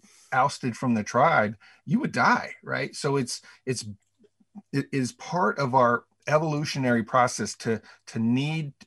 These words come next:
to be connected to community, to need to be in the good graces of the people around us, right? And again, it's not until that, that more mature parts of our brain begin to develop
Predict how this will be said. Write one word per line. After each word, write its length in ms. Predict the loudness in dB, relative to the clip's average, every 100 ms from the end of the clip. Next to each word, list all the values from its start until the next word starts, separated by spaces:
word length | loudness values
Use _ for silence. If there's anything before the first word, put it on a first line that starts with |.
| -16
to 120 | -8
be 240 | -2 0 0
connected 640 | 0 0 0 -2 -6 -6
to 120 | -8
community, 560 | -4 0 2 2 0 -4
to 280 | 0 2 2 -2 -12 -2
need 380 | 0 0 -2
to 80 | -6
be 280 | -6 -2 0
in 100 | 2
the 80 | 0
good 240 | -4 -6
graces 540 | -2 -2 -2 -4 -6 -6
of 120 | -8
the 80 | -8
people 520 | -8 -6 -4 -4 -6 -20 _ -6
around 520 | 0 2 4 2 0
us, 320 | -4 -10 -12 -10
right? 260 | -6 -6
And 140 | -4 -2
again, 280 | 0 0 -2 _ -10
it's 180 | -6
not 260 | -2 0 0
until 280 | -2 -4 -2
that, 260 | -2 -2 -8 _ _ -10
that 160 | -8
more 220 | -2 0
mature 440 | 2 0 -4 -2 -2
parts 380 | 2 2 2 -2
of 100 | -4
our 120 | -4
brain 440 | -2 -2 0 0
begin 280 | 0 0 0
to 60 | 0
develop 560 | -2 2 2 2 -2